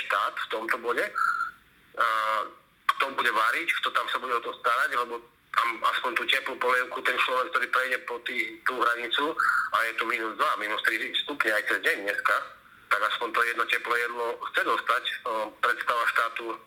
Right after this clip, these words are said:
bola v tom, že dáme ich rýchlo do autobusa a hneď ich premiestnime niekde inde. No to, to proste nebude fungovať ani teraz a ani potom, keď je takáto predstava, lebo z jednoho jediného dôvodu. Ten človek, ktorý prišiel na slovenskú stranu,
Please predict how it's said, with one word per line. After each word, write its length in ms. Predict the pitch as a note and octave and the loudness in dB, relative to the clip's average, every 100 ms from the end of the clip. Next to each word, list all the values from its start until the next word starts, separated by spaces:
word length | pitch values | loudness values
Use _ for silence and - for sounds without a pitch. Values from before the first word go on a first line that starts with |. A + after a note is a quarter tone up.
| - A2+ | -8 -2
bola 200 | A2+ G#2+ | 2 2
v 100 | - | 0
tom, 140 | A#2+ A2 | 0 2
že 140 | A2+ A2 - - | 2 2 -2 -2
dáme 240 | C3+ C3 B2+ | 0 0 0
ich 160 | B2 | 0
rýchlo 280 | C3+ - B2 | 0 -2 -2
do 80 | A#2+ | -2
autobusa 520 | A#2+ A#2+ B2 C#3 F3+ | -2 -4 -8 -2 0
a 200 | C3+ A#2 A#2+ | 2 2 2
hneď 240 | E3 - | 0 0
ich 80 | - | 0
premiestnime 640 | - C3 C3+ C3 - C#3 C3+ | 2 0 0 -4 -2 -2 0
niekde 300 | C3 B2 B2 | -2 -4 -4
inde. 280 | A#2 G#2+ A#2+ - - - - | -4 0 -2 2 0 0 -2
No 80 | A#2 A#2 | -2 0
to, 120 | A#2 - - | -2 -2 -4
to 40 | A2 | -2
proste 280 | A2+ - G#2 | -2 -2 -2
nebude 240 | C3 - B2+ | -2 0 0
fungovať 340 | B2 A#2 A#2 G#2+ | -2 -2 0 0
ani 160 | A2 A2 A2 | 0 -2 -2
teraz 320 | G2 C3 F#3+ - - - | 2 2 0 -6 -12 -6
a 80 | - B2+ | 0 2
ani 120 | C#3+ D3 | 2 -2
potom, 320 | A3+ A3+ A2+ | -4 -2 0
keď 200 | A2+ G#2 | 2 2
je 80 | G2+ | 2
takáto 240 | G2 G2+ F#2+ | 0 -2 -4
predstava, 560 | G2+ G2+ G#2+ G#2 B2 - - | -6 -2 0 2 0 -2 0
lebo 360 | A#2 A#2 A#2+ A#2 A#2+ | 0 0 -2 -2 0
z 120 | C#3 | 2
jednoho 160 | C3+ C#3 | 2 0
jediného 340 | D3 D3+ D#3 E3 | 0 2 0 0
dôvodu. 260 | F3 B2 F#2 - - | -2 -4 -6 -6 -2
Ten 120 | A2+ | 0
človek, 280 | A2+ C3 B2+ - | 2 2 0 0
ktorý 200 | A2+ G#2 | -2 -2
prišiel 480 | - F#2+ - A2+ D#3+ B2+ | -4 2 2 2 0 0
na 160 | A2+ A2+ - | 0 0 0
slovenskú 360 | A#2 G#2+ - G#2 | -4 -4 -6 -6
stranu, 320 | - G#2 B2 | -2 0 0